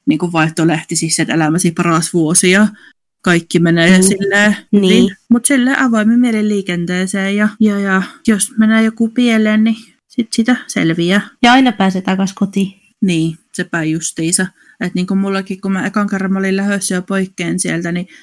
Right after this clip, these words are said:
Speaker 1: sit mä olin vaan, no katsotaan nyt kuitenkin, että mitä tässä tulee, et eihän sitä tiedä, että mitenkä tää menee. Et, ja et kotiin pääsee sit, jos ei vieläkään onnistu. Ja niin kuin mä sitten lähinkin sieltä. Et siinä kohtaa, kun mä tein sen päätöksen, että mä lähin, niin mä olin alle viikossa takaisin kotona.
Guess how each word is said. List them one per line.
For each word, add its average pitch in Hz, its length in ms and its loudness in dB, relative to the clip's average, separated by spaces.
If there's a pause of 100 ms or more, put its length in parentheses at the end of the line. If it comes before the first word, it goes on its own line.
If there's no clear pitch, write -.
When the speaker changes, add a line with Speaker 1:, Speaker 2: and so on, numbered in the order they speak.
(260)
Speaker 1:
sit - 180 -8
mä 269 80 6
olin 370 100 -2
vaan, 302 200 0
no 269 120 4
katsotaan 226 400 0
nyt 208 120 0
kuitenkin, 180 300 -4
että 175 120 -6
mitä 165 160 -4
tässä 185 180 -2
tulee, 185 280 0
et - 80 -8
eihän 185 200 -2
sitä 196 160 -2
tiedä, 165 220 -2
että 165 100 -4
mitenkä 170 300 -6
tää 180 140 -4
menee. 196 440 -2 (200)
Et, 190 240 -4 (380)
ja 180 80 4
et 185 100 -2
kotiin 190 400 0
pääsee 185 360 2
sit, 165 160 -2
jos 165 140 0
ei 160 260 0
vieläkään 151 440 -2
onnistu. - 440 -2 (380)
Ja 208 80 -2
niin 95 120 0
kuin 262 120 4
mä 320 60 4
sitten 294 200 2
lähinkin - 400 -2
sieltä. 220 340 2 (560)
Et 180 160 -2
siinä 190 240 4
kohtaa, 190 320 0
kun 190 120 2
mä 196 100 2
tein 190 140 0
sen 196 180 2
päätöksen, 190 440 2
että 185 120 -4
mä 185 120 2
lähin, 170 400 0
niin 156 180 0
mä 160 60 2
olin 160 240 0
alle 165 240 0
viikossa 170 340 -2
takaisin - 380 -4
kotona. 185 420 -2